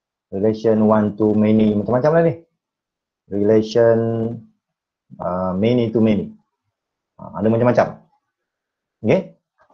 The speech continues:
Dalam macam-macam ni, kalau kita nak kaitkan dengan function, kalau nak kaitkan dengan function, syarat dia, dia mesti, image dia mesti satu. Tak kisahlah sama ada one to one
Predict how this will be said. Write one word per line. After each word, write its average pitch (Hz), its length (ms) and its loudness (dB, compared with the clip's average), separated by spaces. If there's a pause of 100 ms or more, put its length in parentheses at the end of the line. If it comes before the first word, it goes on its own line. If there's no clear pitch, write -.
(120)
Dalam 160 360 4
macam-macam 151 520 4
ni, 156 100 -4 (1200)
kalau 127 240 4
kita 135 200 -4
nak 135 160 -4
kaitkan 139 320 2
dengan 131 240 -4
function, 131 400 -2 (1400)
kalau 110 160 -6
nak 117 160 -4
kaitkan 123 260 2
dengan 120 140 -4
function, 156 480 -4
syarat 120 340 2
dia, 139 140 0
dia 120 180 0
mesti, 113 540 -4 (880)
image 131 400 -2
dia 143 80 0
mesti 131 320 -4
satu. 104 320 -4 (1120)
Tak 110 140 -4
kisahlah 131 560 4
sama 120 340 0
ada 139 460 2 (720)
one 107 340 0
to 104 160 -2
one 135 320 -2